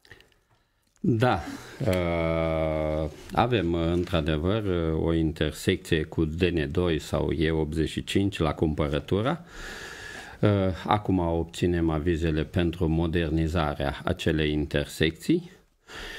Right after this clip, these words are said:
și se va fluidiza traficul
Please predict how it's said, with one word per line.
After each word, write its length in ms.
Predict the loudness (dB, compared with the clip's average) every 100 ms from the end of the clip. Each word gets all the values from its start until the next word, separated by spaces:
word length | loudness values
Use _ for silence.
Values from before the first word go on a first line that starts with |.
| -14 -18 -12
și 880 | -8 -4 2 2 4 2 2 2 0 -4 -10 -12 -10 0
se 100 | 2
va 220 | 4 4
fluidiza 720 | 0 0 2 4 2 2 2 0
traficul 920 | 0 0 2 -2 0 0 2 2